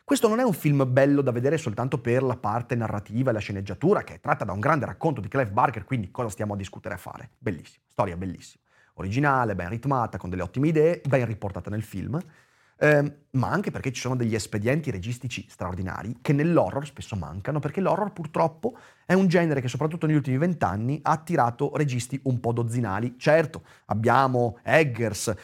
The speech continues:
abbiamo altri grandi, abbiamo Aronofsky con Mother, abbiamo dei bellissimi film horror con grandi registi, ma normalmente purtroppo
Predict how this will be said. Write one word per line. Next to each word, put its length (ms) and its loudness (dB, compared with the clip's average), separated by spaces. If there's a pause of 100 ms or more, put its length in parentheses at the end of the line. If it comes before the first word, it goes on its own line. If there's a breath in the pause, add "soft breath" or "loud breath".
(100)
abbiamo 580 2
altri 320 2
grandi, 400 2
abbiamo 480 2 (160 loud breath)
Aronofsky 720 2
con 240 2
Mother, 600 4
abbiamo 420 2 (240 loud breath)
dei 200 2
bellissimi 720 2 (120)
film 260 -2
horror 380 4
con 180 -6
grandi 300 2
registi, 440 -2
ma 120 4
normalmente 960 2
purtroppo 840 -4